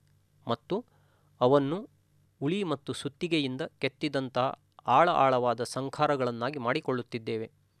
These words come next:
ಇದರಿಂದ ಹೆಚ್ಚು ಹೆಚ್ಚು ದುಃಖ, ಇನ್ನೂ ಹೆಚ್ಚು ಹೆಚ್ಚು ಆಳವಾದ ಸಂಕಟ ಉಂಟಾಗುತ್ತದೆ. ಕೊನೆಯ ಪಕ್ಷ ಈಗ ಅದರಿಂದ ಹೊರಬರಲು ಆರಂಭಿಸಿದ್ದೇವೆ. ಈಗ ನೀವು ನಿಮ್ಮ ಸದ್ಯದ ದುಃಖದಿಂದ, ವರ್ತಮಾನದ ದುಃಖದಿಂದ ಹೊರಬರಲು ಆರಂಭಿಸಿದಿರಿ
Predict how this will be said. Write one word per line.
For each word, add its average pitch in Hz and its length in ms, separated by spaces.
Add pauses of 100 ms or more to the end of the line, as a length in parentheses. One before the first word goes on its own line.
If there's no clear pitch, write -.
(460)
ಇದರಿಂದ 131 400 (240)
ಹೆಚ್ಚು - 360
ಹೆಚ್ಚು 135 360
ದುಃಖ, - 260 (440)
ಇನ್ನೂ 175 300
ಹೆಚ್ಚು 139 300
ಹೆಚ್ಚು 135 280
ಆಳವಾದ 131 480
ಸಂಕಟ 123 440 (160)
ಉಂಟಾಗುತ್ತದೆ. 131 720 (800)
ಕೊನೆಯ 165 300
ಪಕ್ಷ - 320 (380)
ಈಗ 143 200
ಅದರಿಂದ 135 540
ಹೊರಬರಲು 131 640
ಆರಂಭಿಸಿದ್ದೇವೆ. 117 840 (1160)
ಈಗ 180 220
ನೀವು 160 460
ನಿಮ್ಮ 143 260
ಸದ್ಯದ 143 500
ದುಃಖದಿಂದ, 127 560 (400)
ವರ್ತಮಾನದ 127 760
ದುಃಖದಿಂದ 127 600
ಹೊರಬರಲು 127 640
ಆರಂಭಿಸಿದಿರಿ 135 800